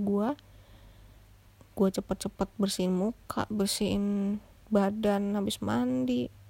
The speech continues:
Akhirnya gua ambil handuk buat kompres lengan kiri gua dan gak ada efek sama <laughs> sekali. Masih sakit juga, dan mungkin ya emang harus berkali-kali sih, nggak mes-, serta-merta sekali kompres itu langsung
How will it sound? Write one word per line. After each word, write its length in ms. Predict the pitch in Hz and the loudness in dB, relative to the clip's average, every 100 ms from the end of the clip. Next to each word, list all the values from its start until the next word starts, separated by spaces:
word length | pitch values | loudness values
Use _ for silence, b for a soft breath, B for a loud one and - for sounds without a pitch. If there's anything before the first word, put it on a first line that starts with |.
| b b b b b b b - - | b b b b b b b -20 -18
Akhirnya 320 | 208 202 240 | -4 -4 0
gua 240 | 240 220 226 226 | -2 0 0 0
ambil 320 | 208 202 202 | 0 0 0
handuk 320 | 196 185 - | -2 -2 -4
buat 240 | 208 208 | -2 -4
kompres 480 | - 202 202 - 214 | -2 -4 -4 -8 -6
lengan 320 | 208 208 208 | -4 -2 -2
kiri 320 | 214 208 190 196 | -2 -2 -2 -2
gua 240 | 226 202 | -2 0
dan 240 | 208 202 214 B B B B B B - - - - 202 | 0 -2 -4 B B B B B B -20 -20 -20 -8 0
gak 240 | 196 196 | 2 2
ada 100 | 196 | 0
efek 220 | 202 202 | 0 0
sama 240 | - 214 240 | 2 6 6
<laughs> 80 | 247 | 6
sekali. 640 | 302 - 294 285 311 320 330 - - - - - - B B B B B B B | 4 6 4 6 2 0 -2 -12 -20 -20 -20 -20 -14 B B B B B B B
Masih 360 | - 320 294 302 | 2 2 4 2
sakit 320 | 247 233 254 | 2 0 0
juga, 240 | 214 214 202 | 2 4 4
dan 100 | 190 | 4
mungkin 220 | 170 208 | 2 0
ya 120 | 185 - | 0 0
emang 240 | 175 185 190 | 0 2 2
harus 320 | 185 185 - | 0 0 0
berkali-kali 720 | 185 - 185 180 156 - 196 | 0 0 -4 -2 -2 -2 -2
sih, 200 | - 196 | 0 0
nggak 200 | 190 - | 0 -2
mes-, 320 | 190 202 - | 0 -2 -2
serta-merta 640 | - 202 196 190 - - - - - | -4 -2 0 -2 -2 -2 -4 -8 -12
sekali 480 | - - 208 214 208 | -10 -4 -2 0 0
kompres 400 | 202 202 208 208 | 2 2 0 -4
itu 240 | 214 220 | -2 -2
langsung 640 | 214 214 - 196 190 - | 0 -2 -2 -2 -2 -6